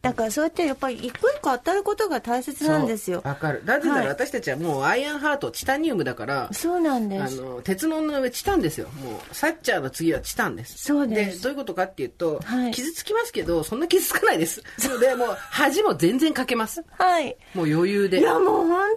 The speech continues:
Speaker 1: 当にそう思ってきましたね。
Speaker 2: うん。ね。
Speaker 1: だからちょっとあの、
Speaker 2: ですね。
Speaker 1: この活動はこまめに続いていくので、
Speaker 2: うん。
Speaker 1: あの、皆さんとぜひオンラインでパックをできる日を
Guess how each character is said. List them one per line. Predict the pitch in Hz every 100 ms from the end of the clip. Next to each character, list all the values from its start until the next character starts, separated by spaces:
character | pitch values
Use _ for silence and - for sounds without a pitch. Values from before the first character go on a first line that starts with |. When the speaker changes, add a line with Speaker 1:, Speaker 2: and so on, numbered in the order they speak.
| -
Speaker 1:
当 | 427 370
に | 359 359
そ | - 359
う |
思 | 320 320
っ |
て | 320 240
き | 208
ま | 202
し | 208
た | 175
ね。 | 175 175 175 -
Speaker 2:
う |
ん。 | 156
ね。 | 196 170
Speaker 1:
だ |
か | 220 220
ら | 202
ち | -
ょ | 285
っ |
と | - 220
あ |
の、 | 214 208
Speaker 2:
で |
す | -
ね。 |
Speaker 1:
こ | 247
の | 277
活 | 302 294 254
動 | 262
は | 262
こ | 254 -
ま | 277 294
め | 240
に | 202 180
続 | 196 208
い | 214 -
て |
い | 208
く | -
の | 220 185
で、 | 214
Speaker 2:
う | 226
ん。 | 180 - - - -
Speaker 1:
あ | 202
の、 | 196
皆 | 202 214
さ | 214
ん | 202
と | 175
ぜ | 185 226
ひ | 226 196
オ | 196
ン | 208
ラ | 208
イ | 202
ン |
で | 196
パ | - 214
ッ |
ク | 202 160
を |
で | 170 170
き | 196
る | 180
日 | 170
を | 170